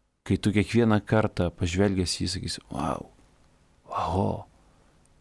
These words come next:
na šito, na, žmogiškai sakant, nu šito nesitikėjau. O jis toks nuostabus.“ Ir atrodo, viskas, jau, jau yra nuostabumo viršūnė, pasiekiau ir po to, žiūrėk, sakant, vėl žiūri. Ir vėl ta viršūnė, jinai nutolsta toliau ir, ir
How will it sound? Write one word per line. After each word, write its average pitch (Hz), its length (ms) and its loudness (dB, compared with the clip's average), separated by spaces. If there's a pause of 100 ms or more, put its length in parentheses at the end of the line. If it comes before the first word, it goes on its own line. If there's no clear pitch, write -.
(200)
na 90 160 0
šito, 87 460 -2 (560)
na, 85 100 -2
žmogiškai 90 320 0
sakant, 87 300 0 (100)
nu 92 140 2
šito 98 180 2
nesitikėjau. 87 720 0 (880)
O 90 100 -2
jis - 80 -4
toks 104 300 2
nuostabus.“ 92 580 0 (1000)
Ir 107 80 4
atrodo, 98 240 4
viskas, 123 320 2
jau, 98 160 6
jau 101 160 6
yra 101 160 4
nuostabumo 101 640 4
viršūnė, 92 400 0
pasiekiau 95 480 0
ir 82 140 -4
po 92 100 -6
to, - 220 -6 (100)
žiūrėk, - 240 -10
sakant, 85 320 -6
vėl 92 240 4
žiūri. 90 300 0 (420)
Ir 98 140 0
vėl 123 260 6
ta 107 140 0
viršūnė, 90 460 0
jinai 90 180 2 (340)
nutolsta 98 540 2
toliau 101 480 0
ir, 90 100 0 (240)
ir 92 180 2